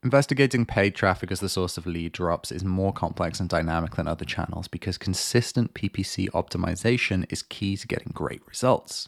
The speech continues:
Metrics such as budget, average cost per click, search impression share,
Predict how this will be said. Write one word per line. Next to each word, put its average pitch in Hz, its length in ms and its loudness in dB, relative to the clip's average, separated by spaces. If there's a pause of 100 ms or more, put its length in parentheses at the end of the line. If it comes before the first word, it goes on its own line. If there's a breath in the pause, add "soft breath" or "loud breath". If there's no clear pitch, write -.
(500 soft breath)
Metrics 131 480 4
such - 180 0
as 110 80 4
budget, 101 520 2 (300)
average 107 380 2
cost 104 200 2
per 98 120 2
click, - 460 -8 (180)
search - 500 4
impression 107 500 2
share, 117 300 -2